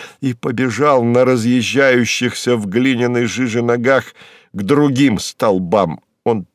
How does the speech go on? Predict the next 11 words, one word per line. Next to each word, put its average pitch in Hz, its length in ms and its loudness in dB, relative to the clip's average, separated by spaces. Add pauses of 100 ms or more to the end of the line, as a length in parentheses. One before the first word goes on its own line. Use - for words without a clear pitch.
перерезал 107 680 -2
верёвки 101 500 -6
и 107 100 -6
на 104 160 -4
них, 120 320 -6
и 104 280 -8
два 104 360 -8
тела 92 580 -2 (480)
обрушились 87 920 -6
на 92 180 -4
землю. 78 540 -6